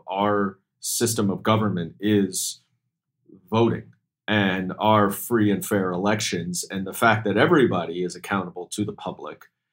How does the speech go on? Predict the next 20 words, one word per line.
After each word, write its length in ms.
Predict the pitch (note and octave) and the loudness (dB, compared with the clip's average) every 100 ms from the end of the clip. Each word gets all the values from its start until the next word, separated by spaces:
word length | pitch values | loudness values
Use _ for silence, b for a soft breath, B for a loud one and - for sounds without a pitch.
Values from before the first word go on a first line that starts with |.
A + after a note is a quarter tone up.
| _ _ - | _ _ -8
And 220 | A2 A2+ | -2 2
that 180 | D3 D3 | 4 4
has 220 | A#2+ G#2+ | 2 4
been 340 | A2+ G#2+ G#2+ G#2+ | 4 4 2 -2
at 180 | G#2+ | -2
the 100 | G#2 | -2
very 520 | F#2 - G#2+ B2+ C#3 G#2+ | -4 0 2 4 2 0
core 680 | - B2+ A2+ F2+ F#2+ - | -4 0 0 0 -4 -6
of 140 | G2 G2 | -6 -4
our 140 | G2 | -4
system 340 | - G#2 G#2+ G#2 | -4 -6 -6 -6
of 100 | G2+ | -6
government 460 | F#2+ F#2+ G#2+ A2 | -6 -4 -4 -4
for 340 | - A#2 A2 A2 b b _ _ - | -2 -2 -2 -4 b b _ _ -6
two 100 | D3+ | 0
hundred 240 | C#3+ C3+ A#2 | 2 2 0
and 100 | A2 | 2
fifty 240 | C#3+ A2+ | 2 2
years. 640 | A#2 C#3+ C#3+ B2 A#2+ - - | 2 6 6 6 2 -4 -2
And 420 | D3+ D3 C#3 C3+ | 0 2 0 -2